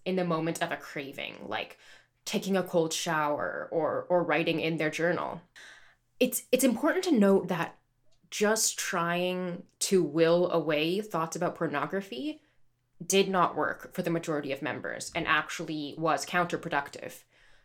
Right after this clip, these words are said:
So, for example, one member says, and I quote, I think I need to find a different strategy than "Don't think about P M O.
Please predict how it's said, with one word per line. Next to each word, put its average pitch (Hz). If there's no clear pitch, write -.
So, -
for 208
example, 202
one 175
member 170
says, 143
and 170
I 143
quote, 147
I 214
think 269
I 311
need 285
to 233
find 214
a 202
different 202
strategy 170
than 156
"Don't 214
think 202
about 196
P 190
M 180
O. 156